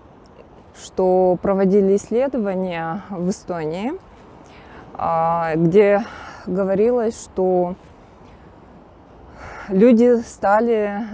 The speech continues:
а, больше сейчас стыдиться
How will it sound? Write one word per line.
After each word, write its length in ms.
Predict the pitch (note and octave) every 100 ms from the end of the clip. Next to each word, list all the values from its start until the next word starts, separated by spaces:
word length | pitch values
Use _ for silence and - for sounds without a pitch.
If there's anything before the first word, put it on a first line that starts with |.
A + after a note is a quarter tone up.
| -
а, 380 | F#3 F3+ F#3 F3+
больше 560 | E3+ G3 A#3+ - G#3+ G3+
сейчас 560 | F#3+ - G3 G3+ - - - - -
стыдиться 1080 | - - A3 F3 G3+ B3+ - - F#3+ F3+ F3+